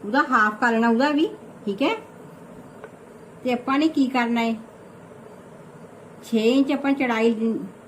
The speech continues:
ਲੈ ਲੈਣੀ ਜੀ ਆਪਾਂ ਨੇ। ਜਿਹੜੀ ਜੇਬ ਲਾਉਣੀ ਹੈ ਛੇ ਇੰਚ ਚੌੜੀ ਹੋਊਗੀ ਜੋ,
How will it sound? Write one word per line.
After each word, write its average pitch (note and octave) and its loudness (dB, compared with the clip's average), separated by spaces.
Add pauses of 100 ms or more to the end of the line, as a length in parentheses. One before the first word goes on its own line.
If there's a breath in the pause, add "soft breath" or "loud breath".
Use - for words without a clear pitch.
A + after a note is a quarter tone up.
(260)
ਲੈ G#3+ -4
ਲੈਣੀ A3 2
ਜੀ A3+ -2
ਆਪਾਂ A#3 -4
ਨੇ। C#4 -2 (1300)
ਜਿਹੜੀ B3 2
ਜੇਬ A3+ 2
ਲਾਉਣੀ C#4 2
ਹੈ C#4 0
ਛੇ C4 0
ਇੰਚ A#3+ 2
ਚੌੜੀ A#3 4
ਹੋਊਗੀ A3 4
ਜੋ, B3 2